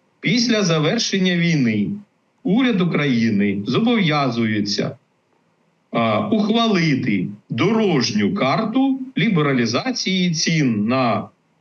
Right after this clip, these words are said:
ринку електричної енергії, природної, ринку природного газу.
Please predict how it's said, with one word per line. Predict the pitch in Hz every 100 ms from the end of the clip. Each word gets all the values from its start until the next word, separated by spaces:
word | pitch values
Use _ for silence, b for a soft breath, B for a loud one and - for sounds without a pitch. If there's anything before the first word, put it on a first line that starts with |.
| _
ринку | 139 156 123 120
електричної | 123 127 277 262 220 202
енергії, | 190 185 147 135
природної, | 117 117 117 175 156 135
ринку | 127 160 175 135
природного | 117 113 131 117 107 92
газу. | 92 82